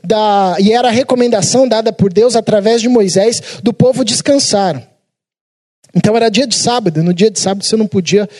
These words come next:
fazer muita coisa, e os fariseus tinham criado pelo menos trinta e nove, ah, itens dos quais você não poderia fazer no dia do sábado. Ah, e nesses itens você tinha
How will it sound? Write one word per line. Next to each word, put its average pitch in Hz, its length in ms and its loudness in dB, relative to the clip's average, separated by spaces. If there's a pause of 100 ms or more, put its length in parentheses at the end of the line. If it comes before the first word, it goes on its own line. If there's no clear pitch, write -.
(200)
fazer 185 260 -2
muita 208 280 0
coisa, 208 500 0
e 196 100 2
os 196 120 0
fariseus 202 500 0
tinham 226 240 0
criado 180 400 0
pelo 196 240 2
menos 208 300 0 (320)
trinta 320 340 0
e 262 80 0
nove, 220 540 2 (260)
ah, 185 200 -2 (100)
itens 262 600 0 (300)
dos 208 220 -2
quais 233 260 0
você 233 260 0
não 277 160 2
poderia 262 440 2
fazer 226 340 0
no 226 100 2
dia 202 380 2
do 190 160 -2
sábado. 151 600 -2 (300)
Ah, 143 300 0
e 185 180 2
nesses 220 480 0
itens 180 600 0 (300)
você 190 300 -2
tinha 208 400 0